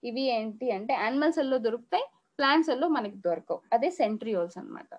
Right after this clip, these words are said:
centrioles అనేవి ప్లా-, animal సెల్స్‌లో ఉంటాయి, plant సెల్స్‌లో ఉంటాయి, ఉండవు. So, plant cell may be without. So, ప్లాంట్ సెల్స్ వచ్చి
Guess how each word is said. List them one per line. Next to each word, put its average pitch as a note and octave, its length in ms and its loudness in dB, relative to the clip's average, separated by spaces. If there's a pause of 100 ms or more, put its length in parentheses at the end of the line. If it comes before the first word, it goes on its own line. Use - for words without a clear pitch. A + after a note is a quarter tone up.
(160)
centrioles A#3+ 560 0
అనేవి A3+ 340 -2
ప్లా-, A#3+ 380 0
animal A#3+ 360 2
సెల్స్‌లో G3+ 380 -4
ఉంటాయి, F#3+ 280 -2
plant G#3+ 340 -2
సెల్స్‌లో F#3+ 420 -6
ఉంటాయి, - 460 -10
ఉండవు. F#3+ 300 -2 (920)
So, C4+ 100 4
plant D#4 420 2
cell F#4 260 6
may B3 200 -2
be B3+ 180 -4
without. G3+ 520 2 (720)
So, C4+ 80 2
ప్లాంట్ C4+ 460 2
సెల్స్ D#4 320 -2
వచ్చి D4 320 -2